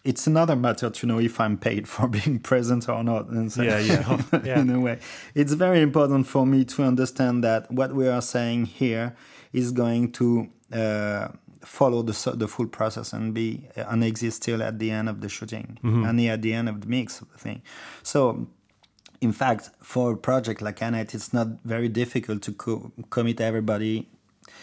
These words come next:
Speaker 1: and make, uh, roundtables with everybody, just, uh, uh, saying, uh, his vision of the thing. And it's true that on this particular project, as I was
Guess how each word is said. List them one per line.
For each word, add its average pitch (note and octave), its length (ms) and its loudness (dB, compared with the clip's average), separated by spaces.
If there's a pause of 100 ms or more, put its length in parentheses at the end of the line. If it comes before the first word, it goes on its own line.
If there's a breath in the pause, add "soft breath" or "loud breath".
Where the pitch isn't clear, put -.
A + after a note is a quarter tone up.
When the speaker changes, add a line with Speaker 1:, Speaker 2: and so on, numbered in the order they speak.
(140 loud breath)
Speaker 1:
and A2 180 -2
make, A2+ 260 -6
uh, - 140 -10 (560)
roundtables A2+ 760 -2
with A2 140 -4
everybody, A2 720 -2 (320 loud breath)
just, - 420 -4
uh, G#2+ 40 0
uh, G#2 1200 -4
saying, A2 580 -4
uh, G#2+ 200 -6
his A2 240 -6
vision A2 340 -2
of G2+ 140 -8
the - 40 -20
thing. A2+ 420 -4 (380 loud breath)
And A#2 260 0 (520 loud breath)
it's B2+ 180 -2
true F#3 220 4
that A#2 240 2
on B2 140 4
this C#3+ 180 2 (300)
particular B2 420 -2
project, A#2 460 -4
as G#2+ 140 -8
I A2 60 0
was A2 320 -4